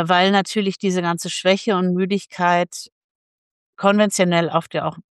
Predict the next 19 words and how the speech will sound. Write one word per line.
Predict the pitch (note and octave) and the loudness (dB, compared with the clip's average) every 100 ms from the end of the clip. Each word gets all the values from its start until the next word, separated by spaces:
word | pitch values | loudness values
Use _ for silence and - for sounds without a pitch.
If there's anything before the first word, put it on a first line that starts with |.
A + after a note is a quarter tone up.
| - | -8
gesundheitliche | D#3+ F#3+ F#3+ D#3+ D3+ - | -2 0 2 0 -2 -8
Themen | - - C#3 C#3 B2 | -8 -4 -4 -4 -4
einhergehen. | C3 C3+ C3 C3 C3 C3 C#3 _ _ _ _ _ _ _ - | -6 -4 -6 -6 -8 -10 -12 _ _ _ _ _ _ _ -2
Und, | F3+ E3 E3 D#3 D#3 | 2 4 2 2 2
ähm, | D3 D3 D3+ D3+ D3 - | 4 4 0 -2 -4 -6
das | E3 D#3 | -2 2
heißt, | F3+ F#3 | 2 2
es | F#3 - | -2 -4
ist | - | -4
super | A3 F#3 F#3+ E3+ | -2 2 2 2
wichtig, | F3 - F3+ - - _ - | -4 -2 -4 -4 -12 _ 0
auch | E3 E3+ - | 2 2 -2
auf | D#3 - | -6 -4
die | F3 | -2
Gesundheit | E3+ F#3 E3+ D#3 - | 0 0 -2 -2 -2
der | A2+ | -2
anderen | C3 B2+ | -2 -4
zu | - - | -8 -14
achten, | - - _ | -18 -20 _